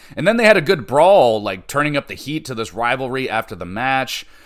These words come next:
And, uh, "Let's keep it going," says Adam Pearce, who is admittedly pissed off at the finish. Uh, hell yeah. Uh, he tells Trish that she will face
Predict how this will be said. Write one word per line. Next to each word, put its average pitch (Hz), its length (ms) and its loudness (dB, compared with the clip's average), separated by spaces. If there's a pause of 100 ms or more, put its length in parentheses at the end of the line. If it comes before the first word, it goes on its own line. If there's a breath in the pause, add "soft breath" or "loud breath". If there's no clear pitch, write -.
(240 loud breath)
And, 120 400 -4
uh, 123 180 2
"Let's 147 220 -2
keep 226 240 -4
it 156 140 0
going," 220 380 4
says 117 320 -6
Adam 113 320 -2
Pearce, 151 420 -4
who 147 240 0
is 151 380 -4 (180)
admittedly 123 560 -2
pissed - 380 -6
off 113 260 0
at - 80 -10
the 92 80 -12
finish. 113 540 -6
Uh, 92 220 -10
hell 95 260 -2
yeah. 104 420 -2 (400 loud breath)
Uh, 120 160 2
he 190 160 -4
tells 180 340 0
Trish 147 420 -4
that 110 160 -4
she - 260 -4
will 233 180 -2
face 165 460 -4